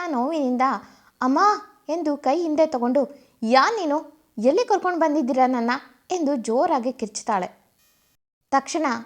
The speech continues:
ಅವಳು ಎರಡು ಕೆನ್ನೆಯನ್ನು ಜೋರಾಗಿ ಒತ್ತಿಡಿದು, "ಏಯ್" ಎಂದು ಬುಸಿರಿದ್ದು ನೋಡಿ ಆ ಗಡುಸು ಧ್ವನಿ ಕೇಳಿನೇ ಆದ್ಯಗೆ ಮೈಯೆಲ್ಲ ಬೆವರಿತು.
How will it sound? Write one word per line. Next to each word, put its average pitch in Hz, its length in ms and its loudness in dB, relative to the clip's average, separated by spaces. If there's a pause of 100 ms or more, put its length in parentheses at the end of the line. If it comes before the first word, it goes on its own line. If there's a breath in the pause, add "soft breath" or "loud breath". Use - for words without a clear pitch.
(220)
ಅವಳು 233 220 2
ಎರಡು 247 460 -2
ಕೆನ್ನೆಯನ್ನು 240 400 -2
ಜೋರಾಗಿ 233 520 -4
ಒತ್ತಿಡಿದು, 208 760 -6 (140)
"ಏಯ್" 233 200 4 (420)
ಎಂದು 302 220 2
ಬುಸಿರಿದ್ದು 262 520 -4
ನೋಡಿ 233 440 -2 (380 loud breath)
ಆ 247 140 6
ಗಡುಸು 269 520 0
ಧ್ವನಿ 226 360 -2
ಕೇಳಿನೇ 233 520 -2
ಆದ್ಯಗೆ 220 680 -2
ಮೈಯೆಲ್ಲ 277 500 -2
ಬೆವರಿತು. 190 640 -6